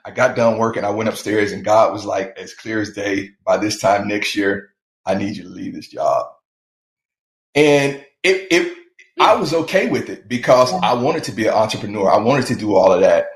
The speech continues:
So I started putting plans in place to, uh, figure out what this next thing was. The job wasn't going so great. I wasn't reporting to the best person. So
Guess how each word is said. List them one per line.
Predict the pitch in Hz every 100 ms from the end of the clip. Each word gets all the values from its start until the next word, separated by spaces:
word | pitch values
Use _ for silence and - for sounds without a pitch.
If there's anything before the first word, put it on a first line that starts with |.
| - _ -
So | - 120 113 110 104 - _ _ _ -
I | 135
started | - 123 117 110
putting | - 135 113
plans | 113 113 113
in | 113
place | 110 107 127 135
to, | 131 117 110
uh, | 107 104 98
figure | - 117 113 110
out | 101 107
what | 98
this | 104 110
next | 107 -
thing | 143 175 113
was. | 82 69 64 - _ _ _ _ _ _ _ _ _ _
The | 107
job | 107 135 175 147 131
wasn't | 143 139 -
going | 117 117
so | - 107
great. | 104 107 107
I | 98
wasn't | 110 113
reporting | 104 - 113 117
to | 113
the | 104
best | 98 101 -
person. | 151 160 -
So | - 92 101